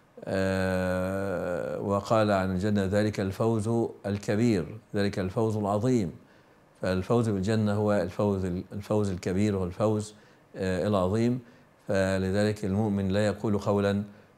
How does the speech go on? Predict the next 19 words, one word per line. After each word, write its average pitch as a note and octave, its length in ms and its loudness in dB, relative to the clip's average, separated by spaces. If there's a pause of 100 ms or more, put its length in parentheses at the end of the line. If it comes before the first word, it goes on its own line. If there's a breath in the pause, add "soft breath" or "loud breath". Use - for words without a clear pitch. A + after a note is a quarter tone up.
ولا G2 240 0
يعمل G2 320 2
عملا G2+ 300 2
إلا G2+ 340 0
وهو G2 180 0
يرجو G2 400 0
به، G#2+ 400 0 (440 loud breath)
آه، F2+ 500 0
الوصول F#2 280 -2
إلى F#2 160 0
جنة G#2 340 0
الله G#2 420 0
عز G#2+ 200 0
وجل. G#2+ 360 0 (1700)
آه، F2+ 640 0
المؤمن A2+ 400 2
لا G#2 80 2
يرضى A#2 260 2
بالدون، G#2 540 0